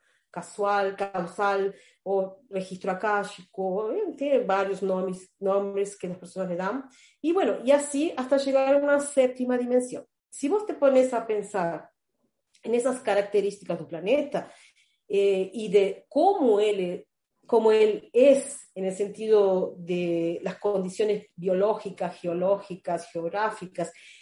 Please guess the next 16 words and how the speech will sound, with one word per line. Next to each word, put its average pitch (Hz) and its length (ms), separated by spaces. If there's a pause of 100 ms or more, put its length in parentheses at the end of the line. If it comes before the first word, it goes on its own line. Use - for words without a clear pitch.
(120)
que - 120
puede 226 400
albergar 190 640
vida 226 260
física 196 840 (380)
de 202 120
una 349 180
diversidad 226 840 (240)
sensacional, 277 1300
porque 196 320
nosotros 185 320
tenemos 214 380
todos 330 260
los 190 200
reinos 190 600
aquí 214 580